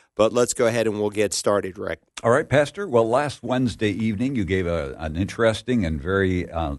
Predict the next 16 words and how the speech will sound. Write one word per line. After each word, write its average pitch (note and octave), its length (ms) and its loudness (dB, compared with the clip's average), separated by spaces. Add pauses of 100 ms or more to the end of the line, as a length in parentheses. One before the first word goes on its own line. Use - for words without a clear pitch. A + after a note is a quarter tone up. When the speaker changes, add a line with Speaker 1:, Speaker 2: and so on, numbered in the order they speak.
Speaker 2:
enlightening A2+ 760 0 (140)
presentation G#2 640 0
about F2+ 320 0
the F2 80 -6
Lord's G2+ 400 0
table, G2+ 420 0
and A#2 160 2
somebody E3 420 -2
attended, B2 460 0
and A#2 160 2
they, A2 200 4 (440)
uh, A2 180 -2
asked E3+ 300 2
the C#3 80 0
following A#2 540 2
question. G#2 680 -4